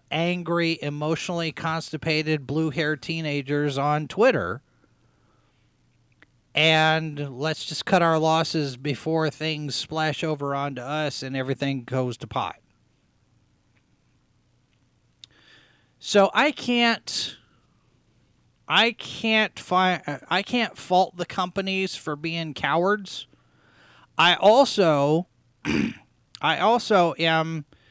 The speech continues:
not one of these people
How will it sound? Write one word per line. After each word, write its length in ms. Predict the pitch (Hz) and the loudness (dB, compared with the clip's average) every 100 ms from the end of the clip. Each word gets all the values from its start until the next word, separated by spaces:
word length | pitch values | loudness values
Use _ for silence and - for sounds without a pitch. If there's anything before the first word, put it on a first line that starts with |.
| _ _ _ _ _ _ - | _ _ _ _ _ _ -10
not 380 | 156 202 190 | 0 2 2
one 180 | 202 202 | 2 4
of 160 | 190 156 | 2 2
these 320 | 160 165 - | 2 2 0
people 720 | - 156 131 139 135 135 135 | -2 -2 2 0 2 -2 -4